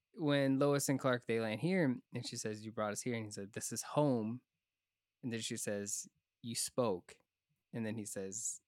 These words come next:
"Did I not before?" Uh, <laughs> the, I think there's multiple ways you can take this now, right? Um,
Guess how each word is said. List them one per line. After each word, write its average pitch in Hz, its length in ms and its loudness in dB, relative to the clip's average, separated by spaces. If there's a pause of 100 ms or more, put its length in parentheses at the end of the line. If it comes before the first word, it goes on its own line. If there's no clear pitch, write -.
(240)
"Did 110 100 -2
I 107 100 2
not 110 240 0
before?" 151 520 -2 (600)
Uh, 117 540 4 (400)
<laughs> - 1400 -4
the, 160 240 8
I 170 60 8
think 214 160 8
there's 196 180 6
multiple 170 500 6
ways 135 340 6
you 120 60 -2
can 113 160 0
take 107 280 -4
this 90 220 -6
now, 87 240 -10
right? 113 380 -2
Um, 110 580 -2